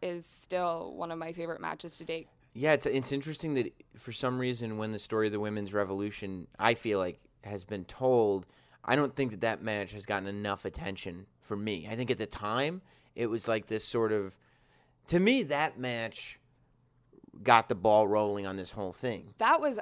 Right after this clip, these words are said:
Speaker 1: I mean, all I thought was, "These women are so badass." Like, there were
Speaker 2: Yeah.
Speaker 1: hair extensions flying everywhere.
Speaker 2: Right.
Speaker 1: There were,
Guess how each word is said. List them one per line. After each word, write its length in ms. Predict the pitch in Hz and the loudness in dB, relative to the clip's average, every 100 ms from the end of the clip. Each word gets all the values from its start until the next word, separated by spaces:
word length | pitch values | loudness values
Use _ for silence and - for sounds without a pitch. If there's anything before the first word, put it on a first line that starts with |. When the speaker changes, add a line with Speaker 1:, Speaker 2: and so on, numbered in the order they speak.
| - | -6
Speaker 1:
I 60 | |
mean, 340 | 226 220 208 - _ _ _ _ _ _ _ _ _ _ - | -8 -8 -10 -14 _ _ _ _ _ _ _ _ _ _ -6
all 280 | 208 247 277 | 2 4 4
I 140 | 262 | 2
thought 400 | 240 196 196 202 | 2 2 2 2
was, 440 | 190 185 180 180 - _ _ 226 | 0 0 0 -6 -12 _ _ -12
"These 280 | 208 226 196 | -6 -4 -2
women 320 | 202 202 196 | 0 0 2
are 160 | 170 185 | 0 -2
so 340 | - 190 185 | -4 -2 0
badass." 640 | 180 165 170 160 170 180 | 2 0 0 -4 -6 -4
Like, 220 | 196 190 185 | -2 -2 0
there 200 | 240 233 | 2 2
were 140 | 220 | 4
Speaker 2:
Yeah. 180 | 214 - - - | 4 2 -6 -4
Speaker 1:
hair 300 | 262 254 294 | 4 6 6
extensions 680 | - - 254 285 294 285 | 4 8 8 8 6 6
flying 400 | 214 247 247 254 | 10 12 12 12
everywhere. 460 | 254 247 254 247 247 | 10 8 8 10 12
Speaker 2:
Right. 200 | 277 247 | 12 12
Speaker 1:
There 120 | 240 | 12
were, 200 | 240 233 | 8 4